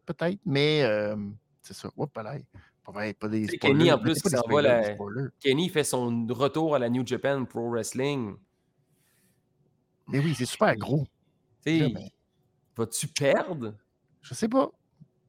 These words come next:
Speaker 1: Pense, hmm, penserais pas. Penserais
Speaker 2: J'ai
Speaker 1: pas.
Speaker 2: l'impression que le quatre janvier, ça va être une soirée à regarder attentivement.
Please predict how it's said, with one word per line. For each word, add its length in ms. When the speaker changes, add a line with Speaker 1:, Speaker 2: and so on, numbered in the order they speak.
Speaker 1:
Pense, 260
hmm, 280
penserais 280
pas. 220
Penserais 240
Speaker 2:
J'ai 20
Speaker 1:
pas. 100
Speaker 2:
l'impression 200
que 80
le 80
quatre 200
janvier, 480
ça 180
va 60
être 100
une 120
soirée 680
à 280
regarder 400
attentivement. 680